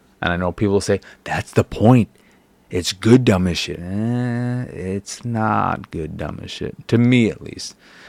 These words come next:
It could be your kind of dumb shit. Not my kind of dumb shit. But yeah. Other than that, watch a few other things.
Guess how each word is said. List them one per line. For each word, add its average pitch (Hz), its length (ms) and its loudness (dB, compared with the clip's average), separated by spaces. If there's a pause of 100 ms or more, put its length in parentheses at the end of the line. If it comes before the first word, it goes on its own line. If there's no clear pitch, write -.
(160)
It 98 120 -4
could 110 120 2
be 104 100 4
your 98 140 2
kind 80 240 -2
of 82 80 -6
dumb - 180 -6
shit. - 300 -10 (320)
Not 80 200 -6
my - 140 -10
kind - 200 -16
of - 100 -20
dumb - 220 -16
shit. - 280 -16 (2000)
But - 100 -2
yeah. 101 260 4 (960)
Other 117 300 2
than 107 280 4
that, 104 340 6 (640)
watch 107 240 2
a 95 40 -8
few 101 140 2
other 95 160 4
things. 98 540 -2